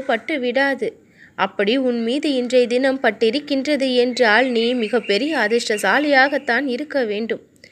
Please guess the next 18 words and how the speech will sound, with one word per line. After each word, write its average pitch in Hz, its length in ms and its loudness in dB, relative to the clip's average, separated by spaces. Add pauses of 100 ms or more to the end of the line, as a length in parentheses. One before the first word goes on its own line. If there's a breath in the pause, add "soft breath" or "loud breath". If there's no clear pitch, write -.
(680 loud breath)
உன்னுடைய 262 500 6
வாழ்க்கையில் 269 600 2
பல 247 200 4
நல்ல 233 320 2
விஷயங்களை 262 680 0
கொண்டு 247 300 2
வந்து 269 280 0
சேர்ப்பதற்காகவும், 247 960 2
பல 240 180 4
வெற்றிகளை 226 580 0
குவிப்பதற்காகவும் 247 1160 0
தான் 220 280 2 (320 loud breath)
என்னுடைய 226 460 2
இந்த 262 260 -2
பார்வை 247 520 -2
உன் 233 200 -4
மீது 262 320 2
பட்டிருக்கின்றது. 247 960 -2